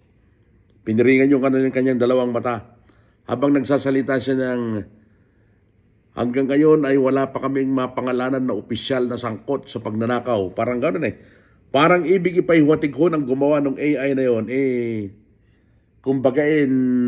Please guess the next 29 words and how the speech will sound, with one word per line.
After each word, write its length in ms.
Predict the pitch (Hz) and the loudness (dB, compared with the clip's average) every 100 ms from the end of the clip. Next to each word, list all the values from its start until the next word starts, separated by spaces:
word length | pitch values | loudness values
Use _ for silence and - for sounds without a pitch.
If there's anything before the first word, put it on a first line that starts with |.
| 120 - - | -2 -6 -2
nabusalan 720 | 139 147 135 156 170 156 143 165 | 2 2 4 4 4 4 4 0
na. 100 | 151 - - _ _ _ _ _ _ _ - | -2 -6 -20 _ _ _ _ _ _ _ -4
Nabusalan 720 | 110 127 117 135 147 143 143 | 0 0 2 0 2 2 0
na, 60 | 139 | 0
eh, 80 | 135 | -2
ng 300 | 131 127 123 | -2 -4 0
pera 240 | 139 135 | 2 0
itong 320 | 123 120 131 | -2 -4 -4
si 140 | 117 143 | -2 -2
Azurin 580 | 117 123 135 113 131 143 - _ _ _ _ _ _ _ | 0 0 0 0 -4 -8 -18 _ _ _ _ _ _ _
at, 320 | - 117 117 - | -4 -4 -4 -2
ah, 80 | 135 | 0
wala 180 | 123 139 | 2 2
siyang 240 | 135 147 | 0 -2
ibang 240 | 139 127 123 | -2 -2 0
gagawin 400 | 127 123 135 127 | 0 0 0 -2
kundi 240 | 139 170 | -4 -4
pagtakpan 640 | 240 170 285 - 403 415 | -8 -10 -14 -6 -6 -6
na. 140 | 285 - _ _ _ _ _ _ _ _ _ _ | -10 -12 _ _ _ _ _ _ _ _ _ _
Wala 240 | - 123 151 | -4 0 0
na 80 | 160 | 0
silang 300 | 185 180 170 | 0 0 -2
babanggitin 580 | 185 190 196 208 233 | -4 -6 -8 -6 -4
na 160 | 190 180 | -4 -6
kung 220 | 175 175 | -6 -6
sino 240 | 170 190 196 | -2 -2 -2
mang 160 | 180 | -2
pangalan. 480 | 180 214 208 135 98 - _ _ _ _ _ _ _ _ _ - | -4 -2 -2 -2 -6 -12 _ _ _ _ _ _ _ _ _ -2
<clears throat> 560 | - 523 480 123 - | 0 2 2 2 0